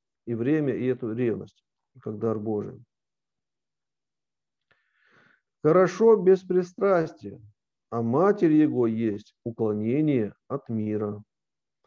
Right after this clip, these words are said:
Устранившийся всего ради Господа не должен уже иметь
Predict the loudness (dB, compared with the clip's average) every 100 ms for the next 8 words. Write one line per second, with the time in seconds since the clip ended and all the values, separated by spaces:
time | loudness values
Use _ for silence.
0 | _ _ -4 0 2 4 4 4 0 0
1 | -4 -2 -2 4 4 4 -4 _ _ _
2 | _ _ 0 2 2 2 4 6 4 2
3 | -6 -8 -6 -2 4 8 8 6 0 -2
4 | -2 -2 -4